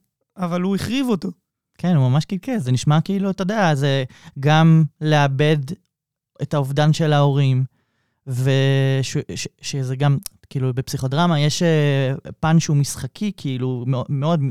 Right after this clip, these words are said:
Speaker 2: משחק תפקידים, ו-, ולעשות את זה ככה בצורה כזאת שהיא מאוד מאוד, אה, רפלקטיבית, הכוונה בשפה, היא מהדהדת, שאתה שומע, שומע את הקול כזה וזה גורם לך לחשוב על זה, ופתאום הוא בא לך בקטע המבאס הזה.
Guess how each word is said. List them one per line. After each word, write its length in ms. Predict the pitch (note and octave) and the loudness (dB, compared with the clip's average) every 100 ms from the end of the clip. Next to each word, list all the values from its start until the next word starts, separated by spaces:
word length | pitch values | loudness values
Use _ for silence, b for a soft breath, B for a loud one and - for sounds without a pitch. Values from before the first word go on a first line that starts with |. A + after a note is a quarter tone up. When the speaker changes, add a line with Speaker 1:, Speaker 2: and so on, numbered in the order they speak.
| - | -6
Speaker 2:
משחק 340 | - C3+ D#3 | -10 -8 -8
תפקידים, 520 | - C3 - C3 F#3+ E3 | -8 -10 -8 0 2 4
ו-, 120 | B2+ A#2+ B B B | 2 -6 B B B
ולעשות 380 | C3 B2+ D#3+ E3 | -2 0 -2 -2
את 60 | |
זה 100 | D3 | -2
ככה 200 | C#3+ C#3+ | -4 -2
בצורה 340 | C#3+ C3+ C#3+ D3+ | -2 0 -2 0
כזאת 300 | D#3+ C3+ C3+ | -2 -4 -6
שהיא 160 | C#3 | 0
מאוד 240 | C3+ C#3 D3 | 2 2 4
מאוד, 220 | D3+ D3 | 2 2
אה, 280 | C#3+ C3+ B2+ - b b | 0 -2 -4 -8 b b
רפלקטיבית, 720 | C3+ - B2+ - D3 C#3 D#3+ - | -8 -4 -6 -4 -4 0 -2 -4
הכוונה 560 | - C3 C3+ C3+ B2+ - | -8 -4 0 0 -2 -4
בשפה, 800 | D#3+ C#3 - D3 - B2+ C#3 C3 B2 - b b | -8 -10 -10 -12 -12 -8 -4 -4 -6 -10 b b
היא 100 | D#3+ | 4
מהדהדת, 720 | D#3+ D#3 C#3 D3 D3 E3 F3 - _ | 6 6 4 0 2 0 -2 -14 _
שאתה 440 | - C3 C3 B2+ C3 | -8 -2 -2 -2 -4
שומע, 300 | A#2+ D3 D3 D3+ - - - - | 0 0 2 -2 -8 -20 -20 -14
שומע 260 | - D3 | -2 0
את 100 | D3+ | 0
הקול 260 | C#3+ - D3+ | -2 -2 -2
כזה 200 | D3 C3+ | -2 -6
וזה 180 | B2+ C3 | -6 -6
גורם 220 | C3+ C#3+ | -2 0
לך 160 | D3 C#3+ | -2 -4
לחשוב 300 | B2+ - C3 | -8 -6 -6
על 60 | B2+ | -6
זה, 160 | C3+ G3 _ _ _ _ _ _ _ _ _ _ _ _ _ | -4 -6 _ _ _ _ _ _ _ _ _ _ _ _ _
ופתאום 400 | B2 A#2+ F#3+ G3 | -2 0 4 4
הוא 100 | F#3 | 6
בא 140 | G3 | 4
לך 200 | G3 - E3+ | 2 0 2
בקטע 520 | F3+ F3 F3 F3+ F3+ | 4 4 2 0 4
המבאס 380 | F3 E3+ F3 D3 | 6 6 2 0
הזה. 200 | A#2 | -2